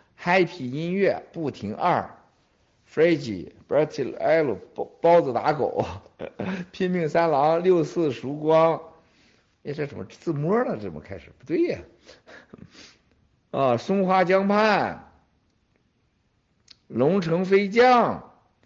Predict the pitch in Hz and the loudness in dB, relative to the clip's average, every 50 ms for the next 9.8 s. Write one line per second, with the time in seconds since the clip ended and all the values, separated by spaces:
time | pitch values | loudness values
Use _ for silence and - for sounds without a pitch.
0 | _ _ _ _ _ - - 208 214 202 202 214 190 147 120 - 165 196 190 180 | _ _ _ _ _ -2 0 2 2 4 4 2 2 2 -2 -4 -2 -2 -2 -2
1 | 196 220 208 139 101 80 90 107 123 131 - - - 196 190 170 131 117 123 147 | -2 -2 -2 -4 -4 -6 -6 -4 -4 -4 -6 -6 -4 -4 -2 -2 -2 -2 0 2
2 | 180 190 156 123 110 - 120 127 147 175 151 139 110 78 - - - 82 104 120 | 2 2 2 2 0 -2 -4 -2 -2 0 0 0 -2 -2 -4 -8 -8 -4 0 2
3 | 135 147 151 - - - - _ _ _ _ _ _ - - _ _ _ _ - | 2 2 0 -2 -6 -16 -20 _ _ _ _ _ _ -20 -20 _ _ _ _ -2
4 | 208 220 214 196 190 196 214 220 214 196 147 104 78 76 95 113 131 147 165 190 | 0 2 2 2 2 2 4 4 4 2 0 -2 -2 -4 -4 -2 -2 -2 -2 0
5 | 214 214 190 175 156 180 202 208 202 180 151 117 95 - - 73 95 107 120 - | 0 0 0 0 0 2 4 6 6 6 4 -2 -10 -10 -8 -6 -6 -4 -6 -6
6 | - - 208 202 190 185 185 170 156 120 95 107 131 160 165 175 180 175 165 156 | 0 2 2 2 4 2 0 0 0 -2 -2 -2 -4 -6 -4 -2 -2 -2 -2 -2
7 | 165 175 170 170 180 185 185 175 170 180 196 214 214 220 220 208 165 - - - | -2 -4 -4 -4 -6 -6 -6 -6 -6 -6 -4 -4 -4 -2 -2 -4 -4 -6 -8 -20
8 | - _ _ _ _ _ - - - 202 175 170 185 196 165 147 170 190 202 202 | -20 _ _ _ _ _ -10 -4 0 2 2 2 0 -2 -2 0 2 2 4 4
9 | 208 214 226 240 247 240 233 220 196 151 113 90 - - - | 4 4 4 6 6 6 6 4 4 2 0 -4 -6 -14 -20